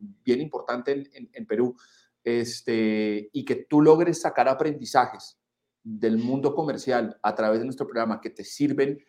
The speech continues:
eh, de alguna manera para la gestión que ustedes hacen para nosotros es un lujo. De verdad te, te, te lo agradezco.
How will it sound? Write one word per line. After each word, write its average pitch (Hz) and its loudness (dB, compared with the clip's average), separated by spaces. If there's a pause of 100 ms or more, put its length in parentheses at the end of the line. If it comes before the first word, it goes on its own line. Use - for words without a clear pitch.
(300)
eh, 120 -2
de 120 2
alguna 117 -2
manera 120 -2
para 135 -2
la 123 -2
gestión 113 -6
que 123 -8
ustedes 127 -4
hacen 139 -6
para 127 -4
nosotros 120 -8
es - -14
un 131 -4
lujo. 117 -2 (300)
De 110 0
verdad 110 2
te, 120 0
te, 110 -6
te 113 -4
lo 110 2
agradezco. 131 2